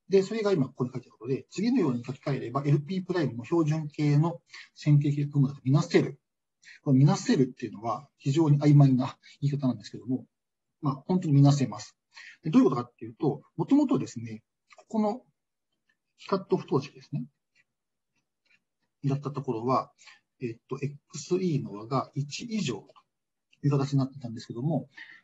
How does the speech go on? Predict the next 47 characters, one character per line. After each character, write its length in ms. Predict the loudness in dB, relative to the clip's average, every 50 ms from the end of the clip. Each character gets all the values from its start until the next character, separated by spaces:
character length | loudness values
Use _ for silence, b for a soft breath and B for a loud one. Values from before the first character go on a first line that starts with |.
| B
え 80 | -4 -4
っ 60 | -4
と、 280 | -4 _ 0 0 0 0
標 200 | 0 0 0 2
準 200 | 2 0 -2 -2
形 180 | 0 0 0
の 120 | 0 0 -2
線 200 | 0 0 0 0
形 100 | 0 -2
計 100 | -10 -10
画 140 | -8 -4 -2
問 180 | 0 2 0
題 120 | 0 -2 -4
で 60 | -10
は 60 | -6
こ 100 | -4 -2
う 20 |
い 40 | -2
う 40 | 0
よ 180 | -2 -2 -2 2
う 140 | 2 2 2
な 120 | 2 -2
不 100 | -4 -2
等 140 | 0 2 2
式 160 | 0 -2 -4
制 120 | -2 -2 -2
約 220 | -2 -2 -6 -8
を 60 | -4
許 120 | -2 -2 -2
さ 120 | 0 0
な 80 | -2 -2
か 100 | -4 -6
っ 60 | _
た 100 | -16 -12
の 60 | -6
で、 80 | -6 -4
そ 100 | -2 0
れ 60 | -2
を 60 | -2
等 200 | -2 -2 -2 -2
式 140 | -2 -4 -6 -6
に 60 | -4
変 140 | -2 -2 -2
え 20 |
ま 120 | -2 -4
す。 120 | -8 -12 _ _ _ _ _ B B B B B B B -4
で、 240 | -2 0 0 0